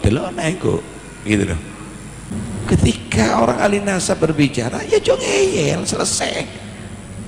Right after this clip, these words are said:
Ini minimal itu begitu. Karena itu sekarang akhirnya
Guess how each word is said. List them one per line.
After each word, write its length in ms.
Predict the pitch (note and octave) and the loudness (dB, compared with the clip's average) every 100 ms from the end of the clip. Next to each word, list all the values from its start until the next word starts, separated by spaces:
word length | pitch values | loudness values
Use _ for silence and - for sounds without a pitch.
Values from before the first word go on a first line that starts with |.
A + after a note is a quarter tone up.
| - - - - - - | -12 -12 -10 -10 -10 0
Ini 220 | E3+ G3+ | 4 4
minimal 560 | F#3 F#3 F3 E3+ F3+ E3 | 2 2 0 0 2 0
itu 160 | - | 0
begitu. 560 | C3 A2 A#2+ - - A2+ G#2+ G#2 - | -2 0 -4 -4 -6 -6 -4 -2 0
Karena 240 | - F2 | 2 2
itu 160 | G2 - | 2 2
sekarang 480 | C#3 C#3 - - - - - - - - - - | 2 2 0 0 -4 -10 -14 -16 -16 -16 -16 -8
akhirnya 560 | - - F#3+ F#3 C3+ | -4 -2 0 2 2